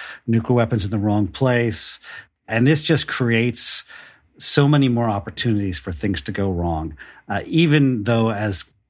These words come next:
Clay says, "Nobody wants this. No, the Russians love their children too. Uh, we all live in the same world. Nobody wants it destroyed." Well, maybe not nobody, but there aren't a lot of death cults that really have nuclear weapons. So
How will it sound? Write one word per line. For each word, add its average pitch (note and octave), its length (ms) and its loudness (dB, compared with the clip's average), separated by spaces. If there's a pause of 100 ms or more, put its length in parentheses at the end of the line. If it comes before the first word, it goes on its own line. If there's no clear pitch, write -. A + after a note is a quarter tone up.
(120)
Clay A2+ 160 0
says, G#2+ 200 -2
"Nobody A2+ 220 2
wants B2+ 380 0
this. F2 300 -8
No, A2+ 380 2
the G#2 80 -4 (100)
Russians A2+ 340 0
love A2 120 0
their G2+ 120 -2
children G#2 360 -2
too. C#3+ 420 2 (320)
Uh, B2 160 0
we A#2 100 2
all A#2 120 2
live A2+ 140 0
in G#2+ 80 -2
the G#2 40 0
same G#2+ 260 0
world. A#2 280 2
Nobody G#2+ 240 0
wants G#2 300 -2
it G#2 80 -12
destroyed." A#2 580 0
Well, A2 120 0
maybe A2+ 200 4
not G#2 220 0
nobody, A2+ 420 0
but G2+ 240 -4
there A2+ 100 0
aren't A#2 140 2
a A2+ 60 0
lot G#2 140 0
of F#2+ 100 -6
death G#2 240 -2
cults G2 440 -4 (340)
that G#2 120 -2
really G#2 200 0
have G2+ 260 0
nuclear A2 260 0
weapons. D3+ 400 0 (720)
So D3 420 2